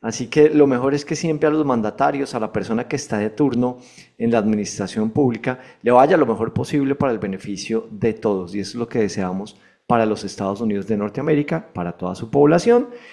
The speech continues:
y de hecho para el mundo entero, porque Estados Unidos no deja de ser un jugador muy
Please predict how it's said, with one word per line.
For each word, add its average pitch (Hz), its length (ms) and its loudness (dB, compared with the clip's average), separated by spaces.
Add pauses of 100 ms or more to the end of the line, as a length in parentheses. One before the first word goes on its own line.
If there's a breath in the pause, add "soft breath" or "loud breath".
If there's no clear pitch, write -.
(100)
y 208 120 4
de 165 240 12
hecho 202 340 2
para 160 180 4
el 117 100 0
mundo 120 280 -2
entero, 113 380 -2
porque 104 560 -6
Estados 110 420 2
Unidos 117 420 0
no 127 220 4
deja 135 280 2
de 131 100 0
ser 123 460 0 (380 loud breath)
un 120 160 -4
jugador 107 640 2 (180)
muy 185 460 6